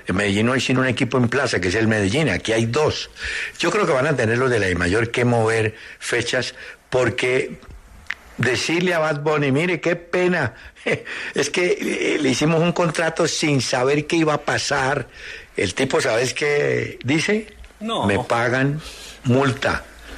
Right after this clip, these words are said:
Speaker 2: Obvio.
Speaker 1: me pagan indemnización".
Speaker 2: Sí, sí.
Speaker 1: Sale más caro el caldo que los huevos. De manera, Martín, que la DIMAYOR va a tener que mover las fechas. Y de aquí en adelante la DIMAYOR va a tener que concertar con las alcaldías. "Oiga,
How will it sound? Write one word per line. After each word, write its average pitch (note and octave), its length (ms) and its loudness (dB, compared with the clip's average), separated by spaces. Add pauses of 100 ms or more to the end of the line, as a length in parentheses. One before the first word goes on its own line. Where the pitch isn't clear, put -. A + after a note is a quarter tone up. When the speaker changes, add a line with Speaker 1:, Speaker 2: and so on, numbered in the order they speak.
Speaker 2:
Obvio. A2+ 300 2
Speaker 1:
me D3+ 60 2
pagan B2+ 280 2
indemnización". G#2 880 2
Speaker 2:
Sí, - 120 -6
sí. A#2 40 -6 (100)
Speaker 1:
Sale A#2 220 2
más A#2+ 440 -2 (200)
caro A#2 500 0 (480)
el F2+ 360 0
caldo G#2+ 560 2
que G#2+ 80 2
los G#2 160 4
huevos. G#2+ 680 0 (360)
De E2+ 80 0
manera, G2 360 2
Martín, E3+ 640 2 (380)
que A#2+ 120 2
la A2 120 2
DIMAYOR G2 440 2
va B2+ 60 2
a B2 40 -4
tener C3 320 0
que C#3 200 0
mover C3+ 420 2
las B2+ 240 0
fechas. A#2+ 380 -2 (460)
Y G#2+ 60 0
de G#2+ 100 2
aquí G2+ 200 -2
en C#3+ 80 0
adelante D3 420 0
la E3+ 120 2
DIMAYOR B2 380 2
va D3+ 60 2
a C#3+ 60 -4
tener D3+ 260 0
que D#3 160 0
concertar A#2 580 0
con C#3+ 140 0
las B2 100 0
alcaldías. G#2+ 540 0
"Oiga, C#3+ 340 0